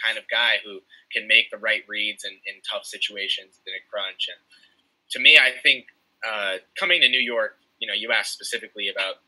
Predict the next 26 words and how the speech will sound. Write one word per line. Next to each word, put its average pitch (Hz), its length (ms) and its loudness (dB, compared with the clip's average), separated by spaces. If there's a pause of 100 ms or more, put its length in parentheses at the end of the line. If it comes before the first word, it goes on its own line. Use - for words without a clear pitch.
the 107 80 -14
mental 110 300 -4
makeup 107 420 -4
about, 95 340 -10
that 104 140 2
it 101 100 -2
requires 127 560 2
to - 140 -20
play 110 180 -4
in 104 60 -10
New 107 100 -8
York 104 240 -10
City. 107 440 -4 (180)
Um, 98 260 -4 (1080)
I, 113 240 0
I, 113 480 2
I - 20 6
can 127 160 -4
only 147 220 0
assume 117 500 -4
from 104 160 -14
what 113 120 0
I 107 220 -2
know 110 220 -2
about 101 340 -6
Killian 107 240 -8